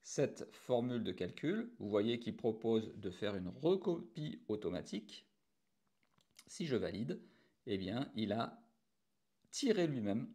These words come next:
la poignée de recopie vers le bas. Et là, donc, on voit qu'on est bien sur C huit fois B huit. Donc cette fameuse poignée de recopie marche également pour les formules de calcul. Voilà donc quelque chose de très, très intéressant. La poignée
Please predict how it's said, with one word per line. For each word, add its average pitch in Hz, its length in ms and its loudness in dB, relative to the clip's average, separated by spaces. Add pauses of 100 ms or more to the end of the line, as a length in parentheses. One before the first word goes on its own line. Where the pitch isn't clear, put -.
(100)
la 92 120 0
poignée 117 180 2
de 107 80 4
recopie 101 300 -4
vers 110 160 2
le 101 80 4
bas. - 180 -2 (460)
Et - 100 -6
là, 104 140 0
donc, 110 200 -6
on 95 60 -8
voit 98 160 -2
qu'on 104 240 -6
est 90 80 -2
bien 107 160 -2
sur 120 320 -8
C - 220 -8
huit 107 240 -4
fois - 300 -4
B 117 100 0
huit. 120 400 0 (340)
Donc 117 160 -6
cette 107 180 2
fameuse 135 480 -2
poignée 123 280 4
de 107 40 4
recopie 107 480 -2 (260)
marche 143 360 -4
également 104 500 0 (240)
pour 165 200 2
les 135 200 2 (120)
formules 107 500 -4
de 107 380 -2
calcul. - 340 -2 (560)
Voilà 117 220 6
donc 120 220 -2
quelque 117 180 -2
chose 120 160 -2
de 98 80 2
très, 202 400 0
très 165 280 0
intéressant. 113 600 -2
La 139 100 -2
poignée 117 280 0